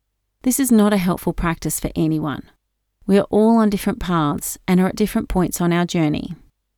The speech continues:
It's best to stay in our own lane and run our own race, because we all have different lessons to learn along the way. Sixteen. Find a job you love.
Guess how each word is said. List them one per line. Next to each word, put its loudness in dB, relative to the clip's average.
It's -6
best 2
to 0
stay 2
in 2
our 0
own 4
lane 0
and 4
run 4
our 2
own 4
race, -4
because 0
we 2
all 4
have -2
different -2
lessons 0
to -2
learn 2
along 2
the 2
way. -2
Sixteen. 0
Find 2
a 2
job 0
you 2
love. -4